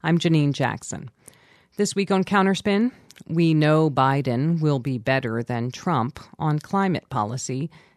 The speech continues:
because a poke in the eye with a stick would be better. That media are celebrating the inclusion of scientists throughout the government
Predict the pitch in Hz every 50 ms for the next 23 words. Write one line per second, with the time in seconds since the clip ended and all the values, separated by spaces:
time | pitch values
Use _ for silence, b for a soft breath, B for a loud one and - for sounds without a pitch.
0 | b b - 196 185 - - 196 190 185 185 165 - 185 180 175 175 170 - -
1 | 185 180 175 - 170 160 160 151 143 131 127 117 117 120 117 120 123 - 143 -
2 | - - - 214 - - - - - - _ _ - - 113 101 - - 85 -
3 | - 90 76 - - - - - _ b b b b b b b b b b b
4 | b 127 131 123 117 - - 139 139 143 143 131 135 131 127 123 120 120 - -
5 | 123 127 123 120 120 117 - - 170 170 165 156 127 135 135 127 127 135 135 127
6 | 131 127 - - _ - 139 143 139 131 127 131 127 - - 247 269 269 240 254
7 | 247 220 196 170 - - - - 294 349 381 320 180 135 - - 92 - - -
8 | - - - - - - _ _ - - 143 139 123 113 110 107 - - 131 -
9 | 123 117 - - 113 120 135 160 165 - -